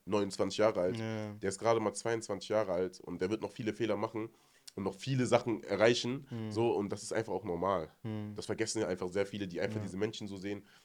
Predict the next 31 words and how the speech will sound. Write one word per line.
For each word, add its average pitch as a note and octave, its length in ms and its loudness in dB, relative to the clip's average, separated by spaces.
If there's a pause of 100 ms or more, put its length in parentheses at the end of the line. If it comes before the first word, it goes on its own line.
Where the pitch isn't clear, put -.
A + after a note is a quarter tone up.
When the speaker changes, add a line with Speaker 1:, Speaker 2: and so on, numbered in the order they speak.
(140)
Speaker 1:
der - 80 -20
Fußballer A2 560 0
ist G#2 180 -12
gleich F#2 260 -2
so, F#2 300 -4 (320)
Speaker 2:
Hm. G#2+ 220 -8
Speaker 1:
der A2 280 8
ist G#2 180 -4
gleich F#2 180 2
so. F#2 340 2 (380)
Jungs, A#2 340 2
ich G2 140 -6
sag's A#2 200 2
euch, A2 120 -6
wie A2 60 -2
es G#2 100 -8
ist: - 200 -2
ein G#2 200 0
Arzt, - 500 2
egal A#2 260 6
welches A2+ 200 0
Bild C3 180 2
du A2+ 80 2
hast, G#2 160 0
der A2 60 4
hat - 80 0
auch A2+ 80 0
ein A2 80 2
privates G#2 420 -4
Leben. G#2+ 320 0 (180)
Speaker 2:
Ja. G#2+ 220 -6